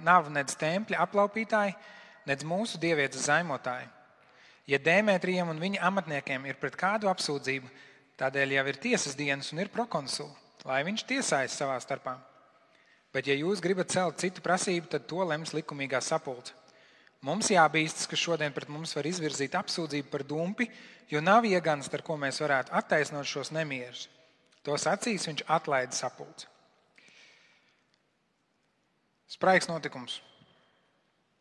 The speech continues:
Sākās ar vārdiem, un tajā laikā, vai pēc tam, vai pēc šiem notikumiem.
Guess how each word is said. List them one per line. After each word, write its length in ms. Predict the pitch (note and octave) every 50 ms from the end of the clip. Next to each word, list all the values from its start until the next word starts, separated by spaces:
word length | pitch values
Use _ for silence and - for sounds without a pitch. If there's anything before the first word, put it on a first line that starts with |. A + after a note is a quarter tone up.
| _ - - - - - _ _ -
Sākās 440 | - - F3+ F3 - E3+ D#3 - D#3
ar 80 | C#3+
vārdiem, 400 | D#3+ G3+ G#3+ G#3 F3 F#3 E3 E3 D3+ - - - - - - - - _ _ - - - F3+ - - - - G3+ - - - D#3
un 120 | D3+ D3 C#3
tajā 240 | F3+ F3 E3 D3+ C#3+
laikā, 320 | D3 D3+ D#3 E3 - C#3 B2 B2
vai 80 | C3 B2+ -
pēc 200 | - C#3+ - -
tam, 200 | - E3+ D3+ C3+ - D3+
vai 120 | C#3 C3+ C3+
pēc 240 | - D3+ C#3+ - -
šiem 200 | - D#3+ D3+ D#3
notikumiem. 520 | E3 D#3+ D3 - - - C3+ C3 B2 A#2+